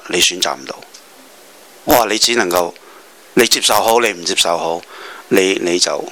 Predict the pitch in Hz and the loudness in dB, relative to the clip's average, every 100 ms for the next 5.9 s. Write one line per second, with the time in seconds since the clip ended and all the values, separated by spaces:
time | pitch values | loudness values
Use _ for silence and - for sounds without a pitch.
0 | - - - - - - - - - 139 | -16 -20 -20 -20 -20 -14 -14 -4 0 0
1 | 110 101 98 110 101 - - - - - | 0 2 2 2 0 0 0 -4 -14 -20
2 | - - - - - 143 117 110 92 95 | -18 -14 -8 0 2 2 2 2 2 0
3 | - - - - - - - - - 208 | 0 -2 -4 -6 -6 -4 -2 -2 2 4
4 | 185 123 104 113 135 143 151 117 113 131 | 6 4 4 4 2 2 2 2 2 2
5 | 110 98 110 110 120 - 95 110 | 0 0 -2 0 0 0 0 0